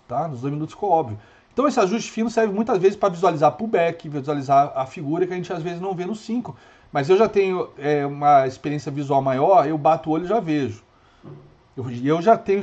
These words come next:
ale-, alertado vocês há bastante tempo sobre isso. Bateu na média, na V wap, é pra regre-, é pra reverter. É regressão com reversão. Aí fez a regressão, não teve reversão? Opa, opa, liga alarme.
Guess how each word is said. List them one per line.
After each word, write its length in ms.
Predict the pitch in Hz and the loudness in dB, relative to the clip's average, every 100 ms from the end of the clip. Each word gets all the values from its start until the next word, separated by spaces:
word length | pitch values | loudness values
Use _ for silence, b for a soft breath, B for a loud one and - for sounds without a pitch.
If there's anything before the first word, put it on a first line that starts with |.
| - | -4
ale-, 220 | 147 160 156 | -2 -2 0
alertado 480 | 147 151 135 151 151 | -2 -4 -2 -2 -2
vocês 280 | 123 160 165 | -8 -8 -6
há 60 | |
bastante 420 | 160 147 - 202 - | -4 -4 -4 -6 -4
tempo 240 | 190 190 | -4 -4
sobre 280 | - 196 226 | -4 -4 -2
isso. 360 | 147 120 - b b b - | -4 -4 -8 b b b -6
Bateu 480 | 127 131 - 214 | -2 -2 0 0
na 140 | 269 185 | 2 0
média, 340 | 147 151 131 | 2 0 0
na 60 | 135 | -4
V 120 | 135 | 2
wap, 360 | 131 147 190 - - | 8 8 8 -2 -8
é 160 | 143 196 | -4 -4
pra 300 | - 233 220 | 0 4 4
regre-, 420 | 202 233 254 - | 4 0 -4 -4
é 140 | 156 | -4
pra 160 | 185 214 | 0 0
reverter. 640 | 202 233 - - 139 107 b b b _ | 2 0 -4 -2 -2 -2 b b b _
É 80 | 117 | -4
regressão 600 | 110 175 180 143 - 220 | -2 0 0 2 2 2
com 140 | 226 202 | 0 0
reversão. 640 | 220 226 214 - 123 - B B - | 2 0 -2 -4 -6 -6 B B 0
Aí 140 | 151 | 0
fez 240 | - 202 | 4 6
a 60 | 226 | 6
regressão, 480 | 202 202 185 - 143 | 6 4 2 0 -4
não 200 | 143 139 | -4 -4
teve 260 | 165 160 | -4 -2
reversão? 560 | 139 143 135 107 196 165 | -2 -2 -4 -4 -2 -2
Opa, 440 | 110 147 165 196 | -2 -4 2 4
opa, 300 | 151 165 170 | 6 4 2
liga 180 | 135 156 | 0 0
alarme. 420 | 208 175 135 110 | 4 6 6 2